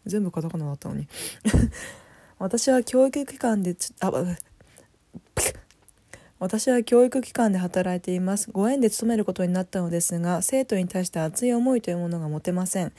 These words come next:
勉強を教える、生活の指導をする、その他諸々自分の中でやるべきであろうラインは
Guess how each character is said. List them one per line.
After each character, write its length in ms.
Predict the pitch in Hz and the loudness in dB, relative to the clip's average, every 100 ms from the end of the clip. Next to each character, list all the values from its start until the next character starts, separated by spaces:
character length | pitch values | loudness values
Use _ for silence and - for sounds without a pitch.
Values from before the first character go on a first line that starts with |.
| - _ - | -18 _ -2
勉 200 | 196 208 | 0 2
強 200 | 208 196 | 0 0
を 60 | |
教 180 | 196 - | -2 -2
え 80 | 180 | -2
る、 220 | 180 - _ - | 0 -2 _ -16
生 240 | - 240 | -4 -2
活 220 | 240 240 240 | 0 0 0
の 100 | 240 | 0
指 160 | 240 | 0
導 40 | 240 | 0
を 160 | 180 | 0
す 120 | 170 160 | -2 -2
る、 140 | 160 - | -4 -4
そ 160 | 226 | -4
の 80 | 240 | -2
他 100 | 202 | 0
諸 220 | 175 180 | 2 2
々 180 | 185 185 | 0 2
自 160 | 175 185 | 2 2
分 100 | 220 | 2
の 80 | 240 | 2
中 200 | 240 202 | 2 2
で 80 | 175 | 2
や 100 | 175 | 2
る 80 | 202 | 2
べ 120 | 226 | 2
き 120 | 208 | 2
で 80 | 175 | 0
あ 120 | 170 | 0
ろ 120 | 196 | 2
う 80 | 185 | 2
ラ 100 | 175 | 2
イ 60 | |
ン 40 | |
は 80 | 175 | 0